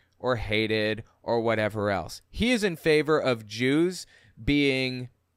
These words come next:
slaughtered en masse in the name of Armageddon, in the name of the end coming, being fulfilled.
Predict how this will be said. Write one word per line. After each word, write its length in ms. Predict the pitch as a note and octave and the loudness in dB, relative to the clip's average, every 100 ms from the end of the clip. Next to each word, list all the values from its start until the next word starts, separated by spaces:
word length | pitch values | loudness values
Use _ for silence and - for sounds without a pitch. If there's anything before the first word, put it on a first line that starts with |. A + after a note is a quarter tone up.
| _ _ _ _ _ | _ _ _ _ _
slaughtered 600 | C#3+ - F#3+ G3+ F#3 E3+ - | -6 2 6 6 6 4 4
en 240 | E3+ D#3+ D#3 | 4 4 2
masse 600 | D#3 G2 - - - - _ _ _ | 2 0 -6 -14 -14 -18 _ _ _
in 200 | E3+ F#3 | 0 2
the 120 | F3+ D#3+ | 2 0
name 560 | D#3 E3+ F3 F3 E3+ - | 0 2 4 2 -2 0
of 340 | C3+ C3 A#2+ A#2+ | 4 4 0 -2
Armageddon, 720 | C3+ C#3+ C3 A2+ B2 G#2+ E2 - | 2 2 0 0 2 2 -4 -6
in 140 | C#3+ | -2
the 80 | D#3 | -2
name 420 | D3 D3+ D3+ D3 | 0 0 2 2
of 140 | C#3 A#2+ | -2 -2
the 160 | C3 | -4
end 380 | B2+ B2 A#2 - | -2 -2 -4 -10
coming, 380 | - G#2+ F#2+ D#2+ | -6 -6 -6 -10
being 240 | G2+ B2 G#2 | -6 -6 -6
fulfilled. 600 | G2+ - G2 C2+ - | -10 -6 -8 -8 -12